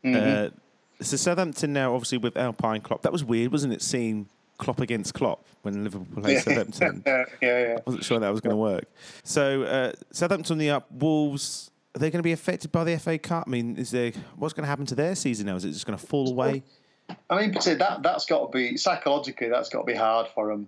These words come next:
Speaker 1: what happened at Wembley, 'cause they're, they've had a really, really good season, and they're, they're in sort of frame to be that kind of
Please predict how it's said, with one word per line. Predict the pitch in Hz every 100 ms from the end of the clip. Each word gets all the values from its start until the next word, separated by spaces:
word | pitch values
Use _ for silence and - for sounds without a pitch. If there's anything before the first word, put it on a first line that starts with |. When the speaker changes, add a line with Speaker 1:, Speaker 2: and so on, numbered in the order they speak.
| -
Speaker 1:
what | 135 123
happened | 123 - 113
at | 110
Wembley, | 120 117 113
'cause | 120 -
they're, | 127 131 120 - _ _ -
they've | 139
had | 135
a | 127
really, | 147 160 156
really | 151 143
good | 139 131
season, | - 113 110 107 110 110 -
and | 120 113 110 104
they're, | 104 113 113 113 - - _ - -
they're | 143 131 135
in | 139 139 135 -
sort | - - - -
of |
frame | - 139 131 123 123
to | -
be | 107 120 117
that | 113 127
kind | - 117
of | 117 104